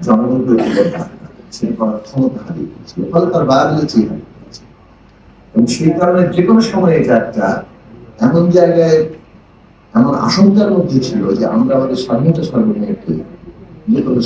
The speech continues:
সময় হারিয়ে ফেলতে পারি। নানা ধরনের অভ্যন্তরীণ গোলযোগ, ডাকাত করে, বহিঃশক্তির নানা ধরনের তৎপরতা, যেটা আমরা কম বেশি ক্ষেত্রে বিভিন্ন দেশে আমাদের সমসাময়িক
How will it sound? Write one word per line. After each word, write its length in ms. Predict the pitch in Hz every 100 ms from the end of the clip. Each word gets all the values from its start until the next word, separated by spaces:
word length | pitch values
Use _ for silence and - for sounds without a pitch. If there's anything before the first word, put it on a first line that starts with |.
| -
সময় 260 | 90 85 - - - - - -
হারিয়ে 220 | - - -
ফেলতে 220 | - - -
পারি। 160 | - - -
নানা 200 | 240 - -
ধরনের 360 | 220 214 - - - - - - - 113
অভ্যন্তরীণ 580 | 117 127 120 208 208 -
গোলযোগ, 400 | 104 101 92 92 - - - - - - - - 170
ডাকাত 360 | 104 101 110 - 92
করে, 220 | 92 90 - - - - - - - -
বহিঃশক্তির 680 | 113 131 - - - - 202 190
নানা 180 | 185 180 -
ধরনের 280 | 175 175 175
তৎপরতা, 580 | 170 - 175 170 - 170 - - -
যেটা 180 | 175 185 180
আমরা 140 | 170 170
কম 100 | 147 151
বেশি 160 | 131 131 123
ক্ষেত্রে 260 | 127 117 127 127
বিভিন্ন 240 | 127 127 113
দেশে 160 | - 110 107
আমাদের 260 | 170 185 -
সমসাময়িক 580 | 139 131 - - 104 -